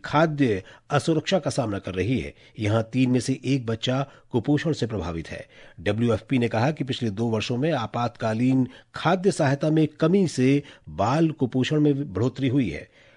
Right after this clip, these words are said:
डब्ल्यूएफ़पी में अमेरिका आधे से अधिक चार अरब पचास करोड़ डॉलर की सहायता प्रदान करता था।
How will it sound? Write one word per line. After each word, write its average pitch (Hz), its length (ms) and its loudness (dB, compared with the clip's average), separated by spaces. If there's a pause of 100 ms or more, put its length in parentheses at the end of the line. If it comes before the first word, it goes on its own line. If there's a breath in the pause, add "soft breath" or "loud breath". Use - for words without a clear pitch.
(160 soft breath)
डब्ल्यूएफ़पी 175 640 4
में 196 280 8 (420 soft breath)
अमेरिका 180 480 4
आधे 151 400 0
से 170 160 2
अधिक 151 280 2 (340)
चार 170 440 4 (140)
अरब 117 340 2
पचास 170 380 2
करोड़ 135 400 2
डॉलर 123 280 0
की 123 240 0
सहायता 135 420 0
प्रदान 101 320 -4
करता 127 300 -2
था। - 320 -12